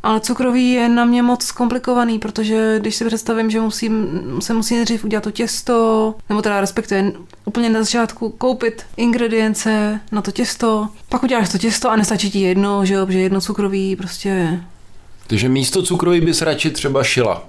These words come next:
Speaker 1: Počkej, já jsem ještě neskončila. <laughs>
Speaker 2: Já vím.
Speaker 1: Uděláš to těsto, pak ho musíš nechat odležet ideálně někde v lednici do dalšího dne, pak ho vyválíš, vykrájíš, upečeš,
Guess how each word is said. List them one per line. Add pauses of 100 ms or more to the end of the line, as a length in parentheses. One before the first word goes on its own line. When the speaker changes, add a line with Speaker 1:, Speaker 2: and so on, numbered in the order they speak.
Speaker 1:
Počkej,
já
jsem
ještě
neskončila. (260)
<laughs>
Speaker 2:
Já
vím. (260)
Speaker 1:
Uděláš
to
těsto,
pak
ho
musíš
nechat
odležet
ideálně
někde
v
lednici
do
dalšího
dne, (460)
pak
ho
vyválíš,
vykrájíš,
upečeš,